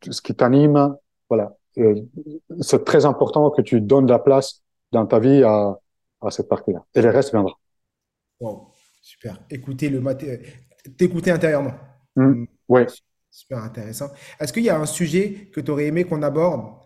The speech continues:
Speaker 2: euh, qu'on n'a pas encore abordé, euh, pour finir, ou un su-, quelque chose que t'aurais aimé dire à nos auditeurs, à tous les illimités qui nous écoutent,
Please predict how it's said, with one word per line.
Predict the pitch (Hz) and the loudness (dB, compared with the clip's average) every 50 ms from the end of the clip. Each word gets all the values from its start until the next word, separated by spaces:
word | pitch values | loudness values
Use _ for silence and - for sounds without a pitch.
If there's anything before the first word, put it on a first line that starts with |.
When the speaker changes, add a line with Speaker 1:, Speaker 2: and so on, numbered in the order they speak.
| _ _ _ _ _ _ _ - | _ _ _ _ _ _ _ -12
Speaker 2:
euh, | 127 | -12
qu'on | 123 - 131 | -10 -8 -6
n'a | 127 120 117 | -6 -6 -4
pas | 127 147 | -4 -4
encore | 151 147 160 143 139 | -4 -2 -2 -2 -2
abordé, | 135 127 135 131 131 131 143 147 156 160 - - - _ _ _ - | -4 -4 -4 -4 -2 -2 -2 -4 -4 -6 -10 -18 -20 _ _ _ -20
euh, | 120 | -18
pour | - - - - | -18 -18 -20 -18
finir, | - - 131 135 139 147 147 147 139 | -14 -10 -6 -6 -4 -4 -4 -4 -4
ou | 135 | -4
un | 131 127 127 | -4 -4 -6
su-, | 127 - 143 | -8 -8 -8
quelque | - 156 123 - | -8 -8 -6 -4
chose | - 180 | -4 -4
que | - | -4
t'aurais | 151 143 175 170 | -4 -2 -2 -2
aimé | 165 139 139 | -2 -4 -4
dire | 131 127 156 175 175 - - - - - _ _ _ _ - | -2 0 0 0 0 -2 -8 -18 -20 -20 _ _ _ _ -12
à | 123 127 | -8 -6
nos | 127 127 127 | -6 -4 -4
auditeurs, | 120 131 135 123 120 120 156 165 160 - - - - _ _ _ _ _ - | -4 -4 -4 -4 -4 -2 0 -2 -2 -4 -10 -20 -20 _ _ _ _ _ -18
à | 123 120 | -18 -14
tous | - 147 | -10 -8
les | 127 135 131 127 | -6 -4 -4 -4
illimités | 139 139 139 143 135 139 165 165 | -4 -6 -6 -8 -6 -6 -8 -6
qui | - 139 | -6 -8
nous | 131 123 127 | -6 -6 -6
écoutent, | 127 127 135 165 165 - | -6 -6 -6 -6 -6 -8